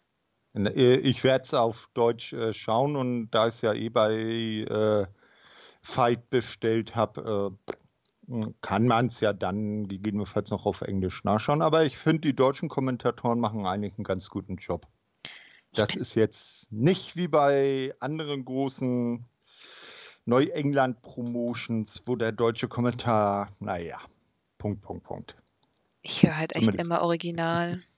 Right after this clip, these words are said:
Speaker 2: Also es gibt auch ganz selten, dass ich mal Matches bei New Japan auf Englisch höre.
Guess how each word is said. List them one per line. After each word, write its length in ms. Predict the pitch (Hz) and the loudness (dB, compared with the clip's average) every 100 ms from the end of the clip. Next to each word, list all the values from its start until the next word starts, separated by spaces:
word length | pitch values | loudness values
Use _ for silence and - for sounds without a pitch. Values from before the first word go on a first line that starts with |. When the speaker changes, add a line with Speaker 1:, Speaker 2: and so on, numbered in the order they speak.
| _ | _
Speaker 2:
Also 140 | - 165 | -4 0
es 100 | - | 0
gibt 160 | 190 | 2
auch 100 | - | 2
ganz 300 | - 185 190 | 6 8 10
selten, 280 | - 196 196 | 10 10 8
dass 140 | 180 175 | 0 0
ich 140 | 190 | 0
mal 100 | 185 | 0
Matches 400 | 180 190 - 190 | 0 0 -2 -4
bei 160 | - 185 | -2 -4
New 180 | 185 190 | -2 -4
Japan 400 | 208 - 196 185 | -4 -2 -4 -4
auf 100 | 190 | -6
Englisch 400 | 196 208 226 - | -6 -6 -4 0
höre. 300 | 208 202 | 0 -2